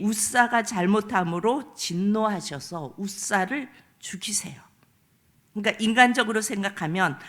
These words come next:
하나님이 하나님의 궤가 떨어지지 않도록 붙잡은 우사에게 상을 줘야 맞는 일이에요. "어!" 그러고 붙잡았으니까.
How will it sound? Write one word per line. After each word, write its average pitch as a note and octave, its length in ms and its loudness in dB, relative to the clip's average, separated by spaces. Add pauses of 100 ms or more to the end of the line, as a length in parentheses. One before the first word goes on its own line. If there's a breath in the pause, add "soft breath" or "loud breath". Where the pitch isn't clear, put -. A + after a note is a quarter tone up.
(140 loud breath)
하나님이 A3+ 840 4 (1800)
하나님의 B3+ 400 2
궤가 A3 320 2
떨어지지 A#3 680 -2
않도록 G#3 800 0
붙잡은 G#3 680 2
우사에게 F#3+ 840 -2 (160 loud breath)
상을 E4+ 600 0
줘야 G3 640 4
맞는 D#3+ 400 0
일이에요. B2+ 560 -10 (640)
"어!" B3+ 580 2
그러고 F3+ 280 -2
붙잡았으니까. D#3+ 1200 -2